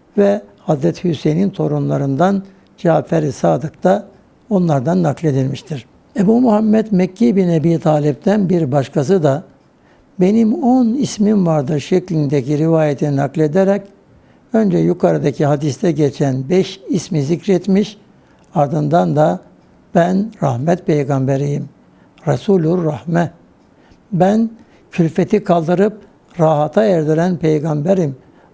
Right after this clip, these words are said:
Resulür Raha, ben cihat peygamberiyim, Resulül Melhame ve ben mukaffiyim, diğer peygamberlerin ardından gelenim, bir adımda kayyimdir" buyurmuştur.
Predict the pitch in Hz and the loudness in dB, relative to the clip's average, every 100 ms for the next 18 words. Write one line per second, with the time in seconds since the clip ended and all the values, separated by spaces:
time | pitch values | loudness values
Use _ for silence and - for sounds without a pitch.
0 | - 147 131 208 185 175 156 165 151 123 | -4 -2 0 0 2 0 -2 0 0 2
1 | 185 165 - _ _ _ _ - 175 190 | 0 -2 -10 _ _ _ _ -2 0 2
2 | 196 202 - _ - 175 147 202 233 233 | 0 -4 -14 _ -2 0 2 2 0 -2
3 | - 170 147 143 139 143 139 139 131 - | 0 0 0 0 0 0 0 -2 -6 -14
4 | _ 143 123 196 202 175 160 143 135 123 | _ -4 0 2 2 2 0 0 0 0
5 | 170 147 117 _ _ _ - 147 135 175 | 0 -2 -6 _ _ _ -4 -2 2 2
6 | 208 208 - 170 - 151 - 202 214 220 | 2 -2 -6 -8 -2 -2 -2 0 2 2
7 | 226 226 - _ _ - 170 160 208 190 | 0 -4 -12 _ _ -6 0 2 0 0
8 | 160 151 143 143 143 147 143 147 190 - | -2 0 0 -2 -2 -2 0 -2 -2 -2
9 | 156 139 147 143 175 160 147 143 139 180 | -4 -2 -2 -2 -2 -2 -2 0 0 0
10 | 190 - - _ - - 214 202 151 143 | -2 -6 -20 _ -8 0 0 0 -2 -2
11 | 151 139 175 208 - - _ - - 175 | -2 0 2 0 -6 -20 _ -8 -2 0
12 | 156 165 214 190 160 190 180 - 185 151 | 0 2 2 2 2 2 0 -4 -2 0
13 | 139 135 123 - 147 | 0 -4 -8 -10 -10